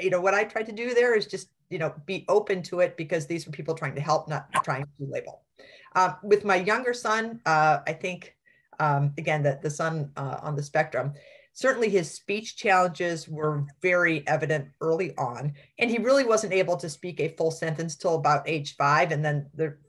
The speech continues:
fairly simple sentences. Um, still not much of a talker at age seventeen, but <laughs> he's a good communicator when he wants to. Um, but, uh, you know, the tackling was an issue, preschool is an issue. So, you know, for him, um,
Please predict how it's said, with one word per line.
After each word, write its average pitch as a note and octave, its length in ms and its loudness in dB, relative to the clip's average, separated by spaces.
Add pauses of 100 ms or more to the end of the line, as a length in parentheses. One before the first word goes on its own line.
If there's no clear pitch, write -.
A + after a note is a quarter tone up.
fairly D#3 240 0
simple D3 260 -6
sentences. D#3+ 680 -6 (120)
Um, C3+ 300 -6 (640)
still A#3 220 2
not F3 180 0
much F3 160 0
of C#3+ 60 -10
a D3+ 60 -4
talker D#3 400 0
at D3 180 0
age D3+ 200 -6
seventeen, D3+ 600 -4
but D3+ 240 -2
<laughs> - 0 -
he's A3 360 0
a G3+ 40 0
good F3 220 2
communicator E3+ 560 0
when D#3+ 140 -4
he D#3+ 60 -6
wants D#3+ 280 -6
to. C#3+ 200 -4 (440)
Um, G3 360 4 (500)
but, F#3+ 360 4
uh, E3+ 280 6 (100)
you G3+ 80 -2
know, E3+ 100 -2
the D#3+ 100 -2
tackling G#3+ 480 2
was G3 160 0
an G3+ 140 -4
issue, F#3+ 680 4 (440)
preschool G3+ 380 2
is G3 80 0
an F#3+ 100 -4
issue. F#3+ 280 4
So, F#3+ 360 2
you G#3 100 -6
know, G3 180 -6
for F#3+ 100 0
him, D#4 440 -6 (180)
um, F3+ 340 2